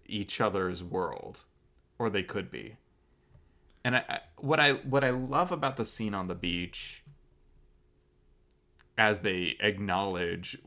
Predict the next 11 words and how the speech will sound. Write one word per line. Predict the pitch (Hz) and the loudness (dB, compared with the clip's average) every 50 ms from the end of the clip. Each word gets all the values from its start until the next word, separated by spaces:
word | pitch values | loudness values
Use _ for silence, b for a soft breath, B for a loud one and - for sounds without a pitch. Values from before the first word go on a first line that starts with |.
| 107 92 90 | -12 -12 -8
what | - 92 90 90 90 | -6 -4 -2 0 0
is | 85 87 - | -2 -2 -4
happening | - 95 90 90 - - 87 85 78 69 76 - - | 0 0 0 0 0 -4 -8 -6 -8 -8 -10 -12 -12
to | - - - 73 | -12 -12 -12 -12
them | 76 - - - 65 71 - - 131 135 - _ _ _ _ _ _ - _ _ _ _ _ _ _ _ _ _ _ _ _ _ _ _ _ _ _ _ _ _ _ _ _ - | -12 -12 -12 -12 -12 -12 -10 -10 -10 -12 -14 _ _ _ _ _ _ -20 _ _ _ _ _ _ _ _ _ _ _ _ _ _ _ _ _ _ _ _ _ _ _ _ _ 0
at | 123 117 | 4 4
a | 117 | 4
speed | 110 - - - 147 143 139 107 90 | 2 2 0 0 2 2 2 0 -2
that | 92 82 | -4 -4
is | 85 82 - | -4 -6 -6
impossible, | 87 - - - 98 95 - - - 98 92 - - - - | -10 -10 -10 -8 -8 -8 -8 -8 -10 -10 -10 -12 -14 -14 -16